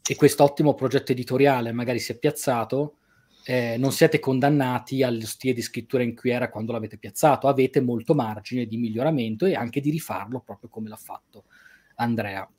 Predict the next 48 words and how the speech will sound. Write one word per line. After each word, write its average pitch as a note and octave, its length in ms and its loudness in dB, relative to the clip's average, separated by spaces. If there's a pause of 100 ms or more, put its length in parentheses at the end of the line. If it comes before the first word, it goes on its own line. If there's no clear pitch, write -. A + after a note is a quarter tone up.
(140)
Tutte F3 240 6
cose F3+ 220 8
che G3+ 180 2
poi C3 300 6
ne E3 180 8
riparleremo D3+ 960 6 (440)
verso C3+ 420 2
Black B2 200 0
Friday A2+ 440 -4
più - 140 -8
nel A2 120 -6
dettaglio. G#2+ 480 -16 (240)
Senti A#3+ 300 6
Andrea, G#3 240 8
mi F#3+ 120 4
diceva C#3 460 2
David C#3 600 0
che G#3 180 4
se F#3 240 -2
provi A#3 220 2
a G#3 80 4
mettere D3+ 400 0
forse - 340 -2
il D3 120 -2
video B2+ 420 -2
in A#2+ 40 -4
definizione D3+ 460 -4
più E3 140 -4
bassa G#3+ 280 0
può - 120 0
aiutare, A2+ 480 -4 (340)
però G3 320 8
non C#3 180 0
so - 280 2
perché B2+ 340 -6
temo D#3 240 0
che D3+ 120 -4
siano, D3+ 320 -2
visto E3 180 -4
che F#3+ 60 4
la E3 60 8
tua D#3+ 120 -2
linea D#3+ 120 2
in C3 60 2
realtà B2+ 160 0
è C#3 100 2
molto A#2+ 220 -4
buona, A2 480 -6